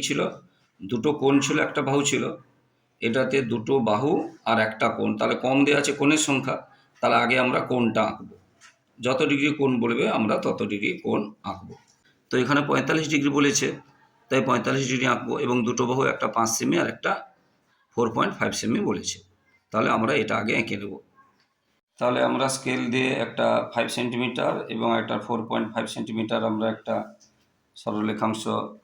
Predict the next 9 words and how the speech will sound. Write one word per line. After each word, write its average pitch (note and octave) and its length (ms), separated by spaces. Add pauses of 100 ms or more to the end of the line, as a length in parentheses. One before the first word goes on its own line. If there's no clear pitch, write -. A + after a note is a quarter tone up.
নিয়েছি, A2+ 300 (300)
আর G#2+ 80 (100)
চাঁদা A2 320
দিয়ে C#3+ 180
আমরা G#2+ 180 (120)
একটা D3 220
ফর্টি G#2+ 260
ফাইভ G#2+ 120 (120)
ডিগ্রি A2 220